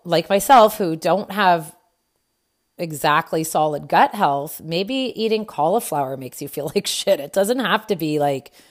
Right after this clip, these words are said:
you know, a burger or pizza or something like that.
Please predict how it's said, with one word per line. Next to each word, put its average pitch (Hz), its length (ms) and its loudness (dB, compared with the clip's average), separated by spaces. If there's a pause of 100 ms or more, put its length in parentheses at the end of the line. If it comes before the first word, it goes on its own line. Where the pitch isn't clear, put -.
(380)
you 175 100 -4
know, 147 220 -2
a 160 100 -4
burger 175 420 0
or 156 420 2
pizza 196 360 -2
or 151 180 2
something 160 360 -8
like 135 240 -8
that. 165 720 2